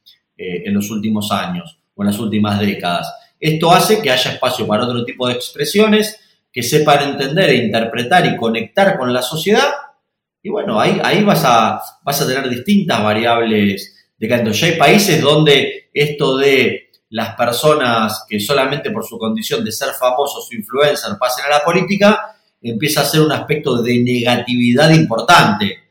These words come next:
No es que sea algo positivo. Entonces digo, hay que ver los momentos, hay que ver por dónde pasa la sociedad, qué tipos de liderazgos, eh, busca la sociedad,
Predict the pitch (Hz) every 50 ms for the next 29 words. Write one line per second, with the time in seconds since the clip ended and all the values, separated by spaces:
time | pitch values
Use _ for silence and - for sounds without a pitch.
0 | _ _ _ _ _ 113 131 151 160 135 131 123 - 127 123 123 120 117 117 113
1 | 113 110 110 104 - - 117 113 110 - 113 104 110 131 117 107 101 98 95 95
2 | - - - _ _ _ _ _ _ _ - 113 139 143 139 143 - - - 139
3 | 160 - 160 160 156 156 156 160 143 127 110 120 127 135 165 185 180 - 170 156
4 | - - 123 117 120 123 - 104 117 113 117 117 117 113 113 120 113 117 113 110
5 | 107 104 - - - - 156 180 196 208 208 208 - - - _ _ - 143 143
6 | 143 160 160 160 147 131 117 117 113 113 117 127 151 190 214 208 160 160 - 113
7 | 107 104 104 - - _ _ _ _ _ _ _ _ 110 104 101 101 98 98 98
8 | 92 98 123 131 - - 131 127 131 131 156 156 156 175 190 214 226 240